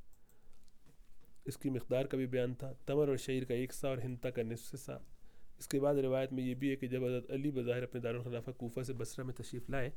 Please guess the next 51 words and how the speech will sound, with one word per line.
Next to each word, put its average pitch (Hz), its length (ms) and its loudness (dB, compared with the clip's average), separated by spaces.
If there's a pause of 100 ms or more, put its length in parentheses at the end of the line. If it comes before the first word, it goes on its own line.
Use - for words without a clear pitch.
(280)
اور 123 120 4
وہاں 123 200 4
آ 120 40 4
کر 123 220 2
گیہوں 117 180 2
کے 127 120 0
نرخ 120 280 2
میں 123 120 4
ازرانی 117 380 2
دیکھی، 117 360 0 (540)
تو - 120 -2
انہوں 139 180 6
نے 131 60 6
فرمایا 120 300 0
کہ 143 80 0
جب 123 120 2
اللہ 117 160 4
تعالیٰ 117 220 2
نے 127 120 2
گیہوں 120 200 4
کی 127 100 -2
فراوانی 113 440 2
فرمائی 117 360 0
تو 135 100 2
تم 113 200 -2
لوگ 113 180 2
بھی 131 140 0
اگر 117 180 2
بجائے 110 340 0
نصف 113 220 -4
سا 120 200 -2 (100)
ایک 117 280 -4
ہی 143 60 -4
سا 143 220 -2
دے 127 80 0
دیا 131 180 -2
کرو 131 200 -2
تو 120 100 -4
اچھا - 380 -6
ہے۔ 147 60 -8 (2750)
یعنی 110 160 0
حضرت 120 200 0
حسن 131 220 2
بصری 143 280 0
پھر 143 180 0 (180)
صدقۃ 123 340 -2
الفطر 123 360 -2
کے 127 140 -2
وجوب 113 420 -2
کے 123 140 0 (120)
صرف - 260 -8